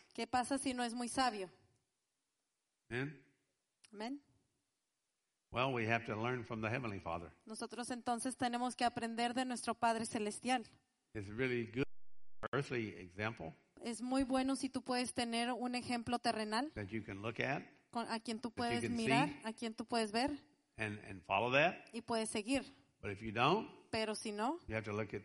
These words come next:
Speaker 2: the Heavenly Father.
Speaker 1: entonces tienes que poner tus ojos en tu
Speaker 2: And then
Speaker 1: Padre
Speaker 2: God also
Speaker 1: Celestial.
Speaker 2: gives spiritual fathers, spiritual mothers.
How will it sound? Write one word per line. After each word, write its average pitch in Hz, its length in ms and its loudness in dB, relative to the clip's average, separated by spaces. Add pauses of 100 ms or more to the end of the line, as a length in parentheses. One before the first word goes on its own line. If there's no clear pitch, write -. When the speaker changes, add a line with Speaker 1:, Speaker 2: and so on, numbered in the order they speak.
Speaker 2:
the 104 80 -8
Heavenly 127 240 0
Father. 156 440 0
Speaker 1:
entonces 226 440 -4
tienes 233 300 -4
que 233 100 -6
poner 220 240 -2
tus - 220 -4
ojos 226 260 -2
en 226 100 -4
tu 220 100 -2
Speaker 2:
And 113 60 0
then 220 100 6
Speaker 1:
Padre 220 120 2
Speaker 2:
God - 120 6
also 113 260 4
Speaker 1:
Celestial. 113 180 4
Speaker 2:
gives - 80 -4
spiritual 131 460 0
fathers, 135 400 4
spiritual 120 440 0
mothers. 131 360 0